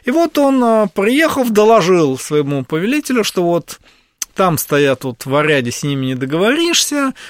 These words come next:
тут стоят эти, с ними тоже не договоришься, а вот тут стоят некие немицы, то есть, скорее всего, славянское слово "немцы". И вот с ними договориться можно, они готовы за определённую плату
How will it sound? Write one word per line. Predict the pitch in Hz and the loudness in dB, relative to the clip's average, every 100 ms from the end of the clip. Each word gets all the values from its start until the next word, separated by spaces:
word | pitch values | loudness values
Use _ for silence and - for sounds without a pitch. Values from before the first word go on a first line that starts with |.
| - | -14
тут | - 202 | -6 -4
стоят | - - 156 151 143 | -4 -2 0 2 0
эти, | 156 - | -2 -4
с | - | -4
ними | 147 | -4
тоже | 170 320 311 | -2 0 0
не | |
договоришься, | 294 311 - | 0 0 0
а | 190 | 0
вот | 202 | 0
тут | - 254 196 | 0 -2 -2
стоят | - 208 208 | 0 0 0
некие | 208 208 - 196 | 0 -2 0 2
немицы, | 214 277 349 311 - 175 127 120 - - - - | 2 2 0 0 2 2 0 -2 -16 -20 -16 -8
то | |
есть, | 151 | -6
скорее | - 185 | 0 0
всего, | - 156 | 0 -4
славянское | - 185 180 165 | 0 0 2 0
слово | - 170 | 0 2
"немцы". | 180 202 147 127 - 110 - - - - | 4 4 2 0 -4 -6 -10 -20 -8 2
И | |
вот | 247 - | 2 4
с | |
ними | 320 359 262 | 2 2 4
договориться | 190 185 214 269 262 240 | 4 4 4 2 2 2
можно, | 220 214 196 160 147 | 4 6 6 4 2
они | 151 240 | 0 2
готовы | 208 208 - 202 202 151 | 2 2 2 4 4 2
за | 151 165 | 0 -2
определённую | 151 151 147 185 151 151 | -2 -2 0 0 0 -2
плату | - 254 254 240 175 | 0 2 2 2 -2